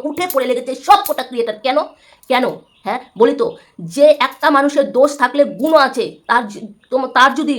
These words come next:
বেশি দোষ থাকে, তার মধ্যে অল্প হলেও গুণটা আছে। আজকে আজকে <clears throat> এই সঞ্জয়, এই যে পটিটা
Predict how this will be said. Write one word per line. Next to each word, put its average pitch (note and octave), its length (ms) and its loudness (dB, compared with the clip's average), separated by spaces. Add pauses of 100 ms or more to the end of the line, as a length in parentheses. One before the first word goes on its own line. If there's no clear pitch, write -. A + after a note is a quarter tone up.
(160)
বেশি F4 320 2
দোষ B3 220 -2
থাকে, A#3 200 -6
তার G#3+ 180 -2
মধ্যে A3 240 -4 (200)
অল্প A#3 280 2
হলেও D4 280 0
গুণটা A#3 440 -6
আছে। E3+ 240 -8 (320)
আজকে D4 300 0 (1000)
আজকে C4 280 -2 (200)
<clears throat> C4+ 360 0
এই B3+ 60 -2
সঞ্জয়, C#4 420 -2 (260)
এই D#4+ 180 0
যে E4 100 -2 (100)
পটিটা C#4 340 -2